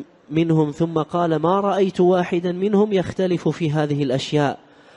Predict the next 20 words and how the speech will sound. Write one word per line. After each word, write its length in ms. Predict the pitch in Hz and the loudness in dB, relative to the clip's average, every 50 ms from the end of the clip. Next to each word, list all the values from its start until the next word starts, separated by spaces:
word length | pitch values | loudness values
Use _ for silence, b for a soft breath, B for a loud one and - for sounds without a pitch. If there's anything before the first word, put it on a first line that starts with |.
| B B B B | B B B B
فذكر 500 | - 196 196 214 196 - 190 196 196 160 | 0 2 2 2 0 0 0 -2 0 0
أمورا 420 | 147 170 175 185 190 190 185 175 | 0 0 2 2 2 2 0 -2
منها: 480 | 165 175 180 196 190 180 185 202 214 208 | -2 -2 -2 -2 0 0 0 2 2 4
"وألا 480 | 196 185 151 127 147 151 151 156 151 | 4 2 2 0 -2 0 0 0 2
ننازع 560 | 147 147 139 143 151 151 156 131 143 147 143 | 2 2 2 2 2 2 2 2 0 0 0
الأمر 440 | 143 139 - 147 156 151 139 139 131 | 0 0 0 -2 -2 -2 -2 -2 0
أهله"، 480 | 139 156 151 135 139 135 139 139 127 113 B B B B B B B B B | 0 0 0 0 0 0 0 0 -2 -6 B B B B B B B B B
لقول 320 | 151 - - 160 160 156 | -8 -2 0 0 2 2
النبي 440 | 156 151 147 143 135 147 147 143 143 | 0 0 -2 0 0 0 2 0 0
صلى 260 | 139 - - 139 139 | -2 -2 -4 -2 -2
الله 400 | 135 131 135 139 143 143 139 135 | -2 -2 0 0 0 0 0 0
عليه 320 | 123 135 135 147 139 139 135 | 0 0 -2 -2 -2 0 0
وسلم: 460 | 135 127 - - 156 156 165 170 170 | 0 0 -2 -2 -4 -2 -2 -2 -4
"ثلاث 440 | 160 - 147 139 143 147 147 - 147 | -4 -6 -6 -2 -2 -2 0 0 0
لا 280 | 143 139 139 139 139 | -2 0 0 0 0
يغل 320 | 139 131 127 143 143 147 147 | 0 0 -2 -4 -2 0 0
عليهن 540 | 131 123 131 131 135 127 135 143 147 143 139 | 0 0 0 -2 -2 -4 -4 -6 -4 -6 -6
قلب 340 | 127 - - 143 139 135 | -6 -4 -4 -4 -2 -2
امرئ 340 | 135 131 131 139 143 127 135 | -2 -2 0 -2 -2 -2 -2
مسلم" 600 | 127 127 139 139 - - - 135 135 131 120 107 | -2 -2 -2 -4 -4 -4 -2 -2 -2 -2 -2 -6